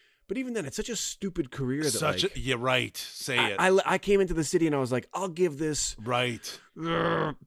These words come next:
Speaker 1: two years.
Speaker 2: Right, yes.
Speaker 1: And if I don't have something by the end of two years,
Speaker 2: Yep.
Speaker 1: I'll
Speaker 2: Yep.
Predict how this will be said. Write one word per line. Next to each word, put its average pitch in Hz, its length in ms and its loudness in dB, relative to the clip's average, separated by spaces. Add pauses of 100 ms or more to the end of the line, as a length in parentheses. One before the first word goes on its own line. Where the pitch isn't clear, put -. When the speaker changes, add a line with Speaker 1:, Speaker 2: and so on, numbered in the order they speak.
Speaker 1:
two 247 260 10
years. 127 400 0
Speaker 2:
Right, 110 340 0
yes. 104 280 -6
Speaker 1:
And 131 80 0
if 127 160 -4
I 139 100 4
don't 165 200 2
have 160 180 -4
something 135 240 -2
by 135 80 2
the 131 60 4
end 127 80 2
of 120 40 -4
two 127 140 -4
years, 117 420 2
Speaker 2:
Yep. 101 100 -8
Speaker 1:
I'll 113 340 -4
Speaker 2:
Yep. 110 60 -10